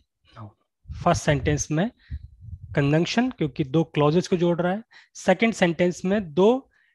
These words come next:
इंडिविजुअल पार्ट्स यानी कोई वर्ड्स, नाउन, प्रोनाउन, उनको जोड़ रहा है, प्रपोजिशन। थर्ड में वर्ब को मॉडिफाई कर रहा है, hence it is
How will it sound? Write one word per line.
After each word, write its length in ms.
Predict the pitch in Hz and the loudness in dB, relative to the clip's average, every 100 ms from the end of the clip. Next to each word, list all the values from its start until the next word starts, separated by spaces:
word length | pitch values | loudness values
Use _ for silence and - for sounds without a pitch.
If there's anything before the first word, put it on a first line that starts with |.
| _ | _
इंडिविजुअल 600 | 175 170 170 175 160 180 - - | -4 0 0 0 0 0 -2 0
पार्ट्स 560 | 160 202 226 - - 165 | 2 2 -2 -12 -10 -4
यानी 220 | 156 151 | -2 -2
कोई 240 | - 151 | -2 -2
वर्ड्स, 540 | 135 139 185 233 - 254 262 _ - | 0 2 2 0 -6 -10 -10 _ -6
नाउन, 380 | 143 147 170 175 | 2 2 2 0
प्रोनाउन, 520 | - 147 151 208 214 - | -2 0 0 0 -4 -4
उनको 240 | 180 202 | -2 0
जोड़ 240 | 175 175 175 | 2 2 2
रहा 120 | 185 | 0
है, 120 | 247 - | -2 -8
प्रपोजिशन। 580 | 143 160 170 175 208 233 _ - - _ _ _ _ _ _ | -8 -2 -2 -2 -4 -6 _ -20 -20 _ _ _ _ _ _
थर्ड 340 | 180 196 208 | 4 6 6
में 300 | 202 226 247 247 _ _ | 2 2 0 -6 _ _
वर्ब 280 | 139 143 175 - | -2 0 0 -2
को 60 | |
मॉडिफाई 480 | 147 147 175 - 185 | -4 -2 -4 -2 -2
कर 160 | 180 180 | 0 -2
रहा 140 | 196 | 0
है, 220 | 143 160 | -2 -4
hence 180 | 165 151 | -4 -6
it 60 | |
is 100 | 135 | -6